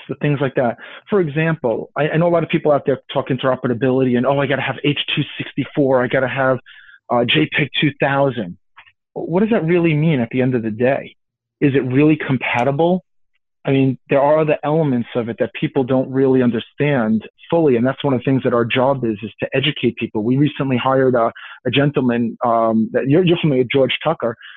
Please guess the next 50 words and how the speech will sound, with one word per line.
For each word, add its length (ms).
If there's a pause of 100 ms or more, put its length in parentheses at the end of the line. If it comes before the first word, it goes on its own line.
(280)
Uh, 280
his 100
only 240
job 480
in 140
life 260
in 60
our 180
company 340
is 100 (140)
to 220 (160)
educate 500 (160)
and 300
to 80
create 300
education 600
classes, 320
'cause 140
education 580
right 140
now, 160
as 180
we 180
all 120
make 220
this 80 (180)
transition, 580 (480)
is 140 (260)
key. 300 (480)
Uh, 280 (280)
making 420
people 300
understand 840 (200)
what 280
it 100
is 100
that 120
they're 140
installing 640 (140)
and 360
what 220
you 120
need 220
to 100
do 160
to 100
make 260
it 80
happen 440
effectively. 760